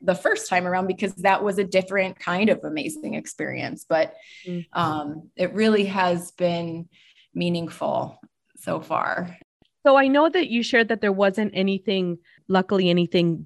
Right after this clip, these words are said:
Speaker 2: big that happened or tragic or one of these, uh, stereotypical rock bottom moments that got you to this streak.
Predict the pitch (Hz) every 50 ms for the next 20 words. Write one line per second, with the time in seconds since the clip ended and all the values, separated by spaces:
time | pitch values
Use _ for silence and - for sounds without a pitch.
0 | _ - 180 180 180 165 170 180 156 156 160 165 160 - 175 160 160 147 147 -
1 | - 160 151 160 - 180 170 160 160 156 151 160 165 165 165 160 170 175 165 160
2 | 160 156 - - _ _ - - _ _ _ - 180 180 170 160 - - - 208
3 | 196 185 190 190 - 190 - 180 - 180 170 165 170 160 156 160 - - 180 160
4 | 165 170 165 170 170 165 165 165 160 160 160 - - 165 - - 170 - - 185
5 | 185 180 - - - 185 180 170 160 160 - _ _ - 165 160 180 180 170 -
6 | - - - - - 185 180 170 - - -